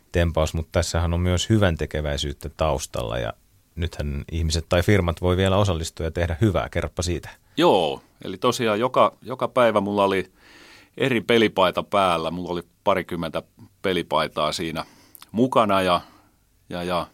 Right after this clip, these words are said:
Speaker 2: tosiaan niistä on nyt sitten huutokauppa pystyssä tuolla satahallia piste fi kautta huutokauppa, niin ne menee tosiaan kaikki paidosta saadut rahat sitten hyvän tekeväisyyteen, elikkä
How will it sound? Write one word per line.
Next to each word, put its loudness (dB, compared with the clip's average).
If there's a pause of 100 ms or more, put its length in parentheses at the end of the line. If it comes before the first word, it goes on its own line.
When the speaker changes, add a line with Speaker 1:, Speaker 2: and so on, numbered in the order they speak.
(140)
Speaker 2:
tosiaan 2
niistä -2
on -2
nyt -4
sitten -2 (680)
huutokauppa 2
pystyssä 0 (300)
tuolla -2
satahallia 0 (240)
piste -2
fi -4 (120)
kautta -6
huutokauppa, 0
niin -6 (800)
ne 2
menee 2
tosiaan 2
kaikki 0
paidosta 0
saadut -4
rahat -2
sitten -10 (440)
hyvän 2
tekeväisyyteen, -2
elikkä -4